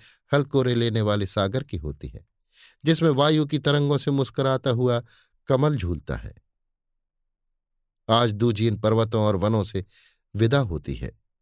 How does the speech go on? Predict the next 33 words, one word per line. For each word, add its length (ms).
वो 100
दिन 220
आ 100
पहुंचा 400
जिसकी 300
राह 220
देखते 440
देखते 500
एक 200
पूरा 220
युग 320
बीत 260
गया। 180
आज 180
चौदह 360
वर्ष 280
के 140
पश्चात 540
उसकी 300
प्यासी 460
पलकें 380
नदी 260
में 140
लहरा 320
रही 240
हैं। 220
बरगद 420
की 100
जटाएं 400
नागिन 400
बन 200
गई 160
हैं। 280